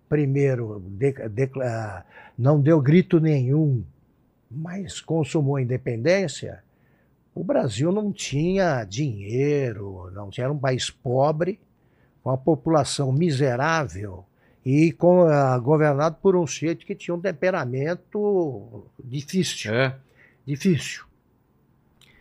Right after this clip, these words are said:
Speaker 1: Ele, aliás, né, quando ele subiu, é bom lembrar, é, subiu a serra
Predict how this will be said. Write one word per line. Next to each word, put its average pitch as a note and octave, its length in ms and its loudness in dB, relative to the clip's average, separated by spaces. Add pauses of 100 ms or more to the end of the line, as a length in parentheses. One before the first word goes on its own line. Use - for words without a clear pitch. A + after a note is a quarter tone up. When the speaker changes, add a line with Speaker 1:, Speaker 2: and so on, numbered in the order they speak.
(220)
Speaker 1:
Ele, E3+ 220 2
aliás, E3 320 0
né, E3 140 -2
quando E3+ 260 -4
ele E3 120 -2
subiu, C#3+ 460 -2
é C#3+ 60 -2
bom D#3+ 180 -2
lembrar, A2 540 -6 (920)
é, G2+ 1200 -14
subiu D3+ 320 4
a C3+ 40 2
serra C3 640 0